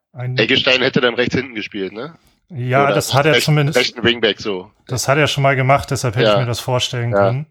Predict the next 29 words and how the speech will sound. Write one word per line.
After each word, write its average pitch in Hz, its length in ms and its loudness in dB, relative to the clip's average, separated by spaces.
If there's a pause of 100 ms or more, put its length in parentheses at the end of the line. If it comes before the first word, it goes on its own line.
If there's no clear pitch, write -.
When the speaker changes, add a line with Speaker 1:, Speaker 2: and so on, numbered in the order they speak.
Speaker 2:
ja. 95 240 -4 (580)
Speaker 1:
Ähm, 131 440 2 (640)
i-, - 180 -4 (300)
da 139 220 0
ich 170 120 2
aber 165 120 2
irgendwie 165 220 4
immer 190 160 2
noch 175 100 0
dran 151 180 0
glaube, 156 280 2
dass 151 160 -2
man 147 100 0
das 143 160 -2
mit 143 140 -2
einer 139 80 -2
Dreierkette 151 560 0
versucht, 135 640 -2 (100)
um, 135 380 4 (800)
um 127 160 0
hinten 147 400 2
einfach 139 280 2
eine 127 360 4 (120)
gute 135 260 0
Restverteidigung 143 680 2
zu 131 180 0
haben, 135 240 4
da 135 100 2
man 131 320 0